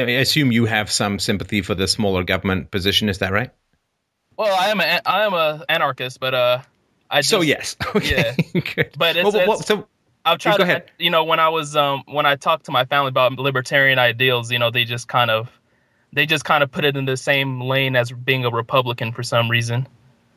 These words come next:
Speaker 2: So,
Speaker 1: Really?
Speaker 2: yeah, it's, it's, it's weird. I don't know.
Speaker 1: Anarchist slash Republican. Boy, may-, maybe I'll be called that one day. I don't know.
Speaker 2: No, I mean,
Speaker 1: Um,
Speaker 2: yeah, I haven't told them that I don't believe in the government yet.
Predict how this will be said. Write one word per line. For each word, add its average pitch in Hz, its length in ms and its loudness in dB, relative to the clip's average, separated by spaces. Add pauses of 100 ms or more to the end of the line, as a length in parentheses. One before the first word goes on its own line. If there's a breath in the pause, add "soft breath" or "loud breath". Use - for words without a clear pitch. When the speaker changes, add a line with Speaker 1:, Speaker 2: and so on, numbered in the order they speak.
(120)
Speaker 2:
So, - 200 -4
Speaker 1:
Really? 311 380 0
Speaker 2:
yeah, 147 460 2
it's, 185 220 0
it's, 180 260 -4
it's - 180 -10
weird. 123 340 -4 (400)
I 131 100 2
don't 120 140 -4
know. 120 180 -2
Speaker 1:
Anarchist 165 460 -2
slash 160 280 -2
Republican. 151 580 -2 (100)
Boy, 147 280 0 (220 loud breath)
may-, - 240 -4 (220 loud breath)
maybe 156 220 2
I'll 151 80 2
be 127 100 0
called 107 280 0
that 92 160 -2
one 95 180 -4
day. 92 140 -2
I 95 100 0
don't 92 100 -2
know. 90 140 -8 (320 loud breath)
Speaker 2:
No, 202 80 0
I 196 260 0
mean, 190 160 0
Speaker 1:
Um, - 240 -4 (120)
Speaker 2:
yeah, 180 180 2
I 185 40 4
haven't 214 240 -2
told 233 260 0
them 196 120 0
that 175 120 2
I 175 100 2
don't 170 200 0
believe 165 280 2
in 147 80 0
the 143 80 0
government 139 460 -2
yet. 143 300 2